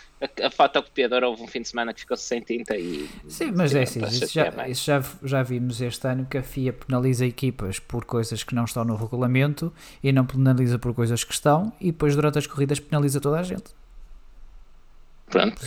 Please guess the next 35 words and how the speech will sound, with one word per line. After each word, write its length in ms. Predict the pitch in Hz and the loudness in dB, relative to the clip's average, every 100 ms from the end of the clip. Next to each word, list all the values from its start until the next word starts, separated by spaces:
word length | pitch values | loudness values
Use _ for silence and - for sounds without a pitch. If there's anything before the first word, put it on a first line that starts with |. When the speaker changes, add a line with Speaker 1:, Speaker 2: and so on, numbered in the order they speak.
| - | 2
Speaker 2:
Não 120 | 123 | 4
sei 160 | 117 120 | 4 4
o 40 | |
que 80 | 117 | 6
é 20 | 110 | 4
que 60 | |
te 60 | - | 2
surpreende. 520 | - 117 113 147 - - | -4 2 4 4 0 -4
Speaker 1:
<laughs> 60 | - _ _ - - - - _ _ - - - - _ - _ - - - - - | -18 _ _ -20 -20 -20 -20 _ _ -20 -20 -20 -20 _ -20 _ -20 -18 -18 -6 4
Ehm, 1000 | 127 127 127 123 123 123 123 123 120 117 - | 6 8 8 6 4 0 0 0 -2 -4 -4
não, 220 | 180 214 269 | 0 0 -2
não 100 | 127 | -6
me 100 | - | -4
surpreende 380 | 107 - 104 | -2 2 2
muito. 360 | - 104 120 - - - - - | 4 2 0 -8 -16 -14 -4 6
Olha, 200 | 143 143 | 8 8
eu 40 | |
vou 120 | 180 | 4
fazer 320 | 196 190 175 165 | 2 2 4 2
aqui 360 | - 156 147 | 2 0 0
uma, 280 | 135 139 127 | 0 0 0
uma 160 | 98 127 | 0 -2
primeira 300 | 131 123 120 | 0 0 0
incursão 400 | 110 - 110 107 | -2 -4 -2 -2
ao, 440 | 98 107 104 92 87 | 2 4 4 4 2
ao 60 | |
chat. 300 | - - 87 - - | 2 -2 -6 -10 -4
Eh, 420 | 104 101 101 101 | 0 4 4 2
já 160 | 92 107 | 0 -4
temos 240 | - 107 | -4 -6
aqui 160 | 101 - | -4 0
algum, 340 | 95 98 87 | 0 0 -2
alguns 280 | 98 98 92 | -2 -2 -6
comentários 420 | - 92 95 90 | -4 0 2 2
interessantes. 880 | 90 - - 82 76 - - - - | -2 -6 -2 -2 -2 -8 -8 -8 -4